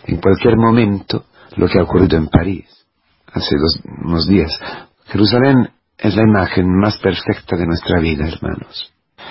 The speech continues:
De lo que ocurre en nuestra vida cuando nos cerramos a la visita del Señor.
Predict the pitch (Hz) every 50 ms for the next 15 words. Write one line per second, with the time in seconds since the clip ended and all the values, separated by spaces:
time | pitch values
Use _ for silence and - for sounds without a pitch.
0 | - - - _ - - 101 110 107 - - 113 107 104 101 101 98 101 95 -
1 | _ _ _ _ _ _ _ _ - 101 95 - - - 139 120 90 78 80 85
2 | 87 90 - _ _ _ - 101 107 113 127 123 - - 110 110 107 131 143 123
3 | 107 98 92 90 - _ _ _ _ _ _ _ _ _ - - 110 107 107 98
4 | 107 104 101 98 98 95 95 90 87 85 82 76 87 104 107 107 - - 107 98
5 | 110 123 117 101 95 95 101 104 - - _ _ _ _ _ _ _ _ _ _
6 | _ _ _ _ _ - 101 98 101 95 101 101 101 107 90 - 98 92 90 85
7 | 80 - - 85 80 78 80 82 87 101